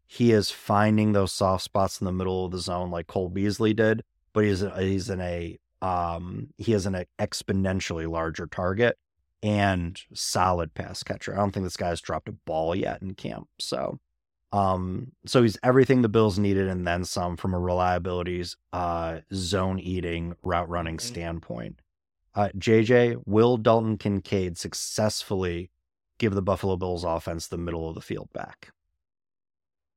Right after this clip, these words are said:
Speaker 2: Unequivocally, yes. If everybody stays healthy, Dalton Kincaid is going to solve this problem. And, uh, hot take here first, you know, uh, get, get the little, you know, black notebook you keep all your bets in.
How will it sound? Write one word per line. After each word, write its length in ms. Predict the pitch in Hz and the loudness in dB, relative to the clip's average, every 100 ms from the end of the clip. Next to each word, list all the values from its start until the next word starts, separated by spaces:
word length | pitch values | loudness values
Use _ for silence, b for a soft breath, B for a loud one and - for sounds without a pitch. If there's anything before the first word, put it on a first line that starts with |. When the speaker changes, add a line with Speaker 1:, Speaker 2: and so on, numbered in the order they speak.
| _ | _
Speaker 2:
Unequivocally, 880 | - 147 151 147 139 127 120 113 113 | 4 6 6 4 4 2 0 0 0
yes. 360 | 104 95 78 - | 2 0 -2 -4
If 140 | 92 | 4
everybody 460 | 127 131 143 147 139 | 4 6 4 4 2
stays 360 | - 127 123 | 0 2 2
healthy, 640 | 117 107 101 107 104 101 - _ | 6 4 6 2 2 0 -6 _
Dalton 360 | 101 117 135 135 | 2 2 2 -2
Kincaid 540 | 143 123 110 104 101 | -2 0 0 2 0
is 200 | 98 92 | -2 -4
going 260 | 98 95 104 | -2 -2 -2
to 100 | 107 | -6
solve 720 | - - - 113 92 82 196 _ _ | -4 -2 0 0 -2 -4 -6 _ _
this 220 | 107 98 | 0 0
problem. 680 | - 113 98 90 87 73 - _ _ _ _ _ _ | 2 2 2 0 -2 -4 -8 _ _ _ _ _ _
And, 640 | 131 156 123 95 90 95 92 _ _ _ _ _ _ _ - | 4 6 6 4 0 -6 -8 _ _ _ _ _ _ _ 4
uh, 120 | 110 - - | 4 2 -2
hot 240 | - 123 | 2 2
take 220 | - 139 - | 4 2 4
here 160 | 139 | 2
first, 600 | 113 156 110 107 - - - | 4 6 6 2 -6 -10 -8
you 80 | |
know, 280 | 101 95 92 - _ | -2 -2 -2 -8 _
uh, 360 | 95 98 92 - - 95 | -2 2 2 0 -6 -6
get, 160 | 113 101 - | -6 -6 -4
get 140 | 120 | -2
the 80 | 120 | 0
little, 400 | 117 117 117 80 | 2 2 2 -2
you 100 | 113 | -2
know, 140 | 110 | -2
black 300 | 98 113 110 | 2 2 2
notebook 380 | 123 117 117 104 | 2 2 2 -2
you 60 | 107 | -4
keep 200 | - 113 | -6 2
all 120 | 110 | 4
your 120 | 107 | 4
bets 360 | 98 117 - - | 2 2 2 -2
in. 260 | 90 78 | -4 -6